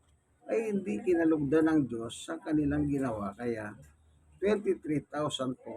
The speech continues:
ang namatay sa kanila. Isang araw lamang. Salamat po, Panginoon Diyos, sa iyong liwanag ng iyong turo at aral. At salamat,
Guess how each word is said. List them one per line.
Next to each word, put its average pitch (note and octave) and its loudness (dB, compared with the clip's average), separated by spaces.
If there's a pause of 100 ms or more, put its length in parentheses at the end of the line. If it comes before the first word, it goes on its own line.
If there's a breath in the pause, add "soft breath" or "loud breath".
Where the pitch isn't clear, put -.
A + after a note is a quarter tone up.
(200)
ang D3+ 6
namatay B2 2
sa - -14
kanila. - -20 (880)
Isang C3 0
araw B2 -6
lamang. E4+ -8 (1120)
Salamat C#3 4
po, B2+ -4
Panginoon G#2+ -10
Diyos, G3 0
sa C3+ 0
iyong A#2+ 0
liwanag A#2 -4
ng A2+ -8
iyong A2 -10
turo A2+ -6
at - -18
aral. D3+ 4 (1040)
At B2+ -16
salamat, E3 2